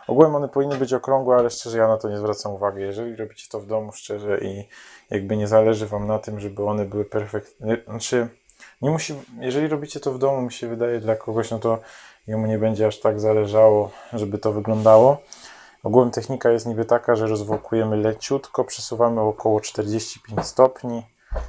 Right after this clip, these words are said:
i, i wtedy znowu kręcimy.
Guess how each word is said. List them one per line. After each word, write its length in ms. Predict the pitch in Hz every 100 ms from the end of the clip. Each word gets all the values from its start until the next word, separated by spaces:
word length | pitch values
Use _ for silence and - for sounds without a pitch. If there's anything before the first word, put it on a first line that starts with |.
| - _ _ -
i, 400 | 104 104 104 104 _ _ _ _ _ _
i 240 | 104 98 101
wtedy 400 | - 107 104 98
znowu 280 | 110 104
kręcimy. 640 | - 107 104 - 160 156